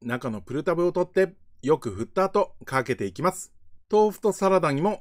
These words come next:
かけていきます。で、これで完成です。それでは一口分取って、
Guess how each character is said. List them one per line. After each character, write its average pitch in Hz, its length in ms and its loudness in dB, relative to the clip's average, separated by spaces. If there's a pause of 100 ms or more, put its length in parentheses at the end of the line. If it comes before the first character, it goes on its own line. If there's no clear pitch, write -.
か 135 220 0
け 139 120 -2
て 127 60 -2
い 117 60 -2
き 135 80 -10
ま 180 100 2
す。 - 220 -10 (760)
で、 220 140 4
こ 165 140 2
れ 156 60 2
で 175 240 2
完 170 280 0
成 196 160 4
で 214 100 4
す。 - 240 -12 (600)
そ 165 160 0
れ 147 100 0
で 139 60 2
は 110 100 0
一 160 180 -4
口 - 160 -10
分 156 160 -4
取 190 180 4
っ - 0 -
て、 185 300 2